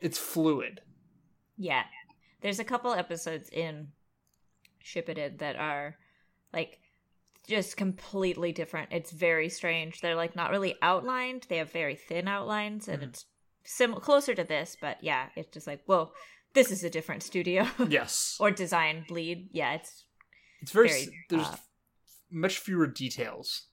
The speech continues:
Speaker 1: and everything.
Speaker 2: Yes.
Speaker 1: But the animation, like, the ana-, the movement itself is much more complicated and fluid.
Speaker 2: Yeah.
Speaker 1: W-, which is, I, I don't know. I, I think it's a really cool look. I like it a lot.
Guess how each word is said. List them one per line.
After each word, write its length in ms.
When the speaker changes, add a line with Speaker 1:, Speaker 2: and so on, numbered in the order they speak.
Speaker 1:
and 120
everything. 280
Speaker 2:
Yes. 220
Speaker 1:
But 200
the 380
animation, 600
like, 180
the 160
ana-, 200
the 160
movement 500
itself 520
is 160
much 240
more 320
complicated 540
and 100
fluid. 340
Speaker 2:
Yeah. 200
Speaker 1:
W-, 240
which 360
is, 380
I, 140
I 80
don't 80
know. 80
I, 280
I 40
think 100
it's 100
a 40
really 160
cool 180
look. 200
I 80
like 200
it 60
a 40
lot. 200